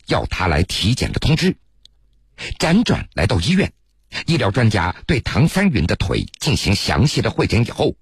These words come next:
肯定地告诉他，“我们通过手术能够让你站立起来行走。”但同时也告诉唐三云，完成整个手术保守估计要二十万元。这个消息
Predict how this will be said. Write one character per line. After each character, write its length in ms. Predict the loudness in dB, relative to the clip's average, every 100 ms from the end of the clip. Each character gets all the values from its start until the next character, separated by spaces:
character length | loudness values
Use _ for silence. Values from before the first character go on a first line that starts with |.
| _ -14 -6
肯 300 | -2 2 2
定 160 | 2 0
地 100 | 0
告 140 | -4
诉 120 | -4
他 240 | -4 -4 -6 _ _ _ _ _ _ _ _ -10 -2
，“我 60 |
们 140 | 0 2
通 160 | 0
过 100 | 2
手 160 | -2 -2
术 280 | 0 0 0 _
能 160 | -2 0
够 140 | 2 2
让 180 | 2
你 220 | 0 -2 -6 _ -4
站 240 | 0 2
立 140 | 0 -2
起 200 | -4 -4
来 80 |
行 220 | -2 0 0
走。” 100 | -2 _ _ _ _ _ _ -12 -6 -2
但 160 | 0
同 180 | 2 0
时 300 | 0 0 0 -4 -4
也 160 | -2
告 160 | 0 -2
诉 160 | -2
唐 180 | -2 0
三 180 | 2 2
云， 240 | 2 2 0 _ _ -14 -10 -2
完 220 | 2 2
成 180 | 2 0
整 160 | 2
个 100 | 0
手 160 | -2 -2
术 300 | 0 0 0 -2
保 180 | 0 0
守 160 | 0 -2
估 220 | 0 0
计 240 | 0 -2 -4 -6
要 200 | -4 -4 -2
二 100 | -2
十 120 | -2
万 180 | -4 -6
元。 180 | -8 -12 _ _ _ _ _ _ _ _ _ _ _ _ _ -6 -4
这 120 | 0
个 60 | 0
消 160 | 2
息 260 | 0 0 -2